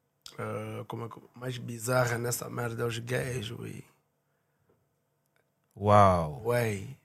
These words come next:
Speaker 1: Ei, porra! Televisão, eh, modelo, ator, festas, teu contacto <laughs> com os gays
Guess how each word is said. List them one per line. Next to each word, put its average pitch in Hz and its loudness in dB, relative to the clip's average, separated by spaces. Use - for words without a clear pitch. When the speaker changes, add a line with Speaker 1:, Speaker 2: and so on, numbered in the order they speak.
Speaker 1:
Ei, 123 -2
porra! - -20
Televisão, 120 0
eh, 110 -8
modelo, 135 2
ator, 120 0
festas, 131 2
teu 127 -4
contacto 117 -6
<laughs> 117 0
com - -2
os 120 -2
gays 131 -2